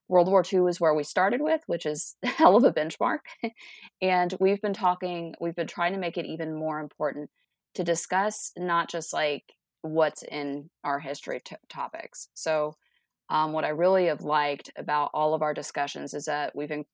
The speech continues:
included diverse perspectives and topics that maybe people wouldn't feel comfortable about,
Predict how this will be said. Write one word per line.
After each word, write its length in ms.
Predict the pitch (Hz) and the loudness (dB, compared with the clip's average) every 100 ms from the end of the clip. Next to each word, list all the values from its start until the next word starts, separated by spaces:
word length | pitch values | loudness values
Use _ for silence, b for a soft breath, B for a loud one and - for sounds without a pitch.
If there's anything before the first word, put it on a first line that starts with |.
| - | -10
included 480 | 151 - 196 185 160 | -10 -4 -2 -2 -4
diverse 420 | 151 143 139 - | -4 -4 -6 -8
perspectives 760 | 143 139 - - - - - - | -10 -10 -10 -12 -10 -10 -10 -10
and 280 | 143 143 147 b b _ | -8 -10 -12 b b _
topics 400 | 208 190 240 240 | -2 0 0 0
that 120 | 180 | -2
maybe 260 | 160 165 175 | 0 0 0
people 340 | - 170 170 | -2 0 2
wouldn't 380 | 160 151 151 151 - | 2 0 -2 -8 -4
feel 160 | 143 | -4
comfortable 520 | - 139 143 147 139 | -4 -8 -6 -4 -4
about, 400 | 139 135 131 - | -4 -4 -6 -8